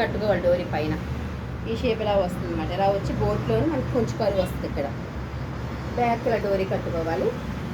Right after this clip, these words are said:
మొత్తం ఇది కూడా హై నెక్ జిప్ ఇచ్చామాట. ఇక్కడ చిన్న డోరీ ఇలా ఇచ్చి బ్రాండెడ్ జిప్ ఇచ్చి హ్యాండ్స్ ఇలా త్రీ ఫోర్ ఫైవ్ హ్యాండ్స్ పెట్టి గోల్డ్ కలర్ నెట్ ఏమో అంబ్రెల్లా కటింగ్లో డబుల్ రేప్ తీసుకున్నాం హ్యాండ్స్ ఇలాగా.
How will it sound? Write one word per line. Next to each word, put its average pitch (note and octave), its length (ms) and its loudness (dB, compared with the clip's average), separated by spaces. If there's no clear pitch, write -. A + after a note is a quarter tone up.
మొత్తం A3+ 280 0
ఇది B3 160 0
కూడా A3+ 180 4
హై G3+ 160 2
నెక్ F3+ 180 -2
జిప్ - 200 -2
ఇచ్చామాట. D3+ 480 0
ఇక్కడ C#3 160 -2
చిన్న A#3+ 140 4
డోరీ F#3+ 220 4
ఇలా D3 180 4
ఇచ్చి - 200 -6
బ్రాండెడ్ G#3 400 2
జిప్ F3+ 220 -4
ఇచ్చి - 180 -4
హ్యాండ్స్ A3+ 340 2
ఇలా G#3+ 120 2
త్రీ G#3+ 180 2
ఫోర్ G3 180 0
ఫైవ్ F#3 200 2
హ్యాండ్స్ F3 260 -2
పెట్టి F#3 220 -2
గోల్డ్ A3 280 4
కలర్ A3 160 0
నెట్ F3 240 -4
ఏమో C4 120 0
అంబ్రెల్లా F#3+ 300 2
కటింగ్లో E3+ 320 0
డబుల్ F#3 280 2
రేప్ F3 240 2
తీసుకున్నాం D3 420 -4
హ్యాండ్స్ C3+ 360 -6
ఇలాగా. - 220 -6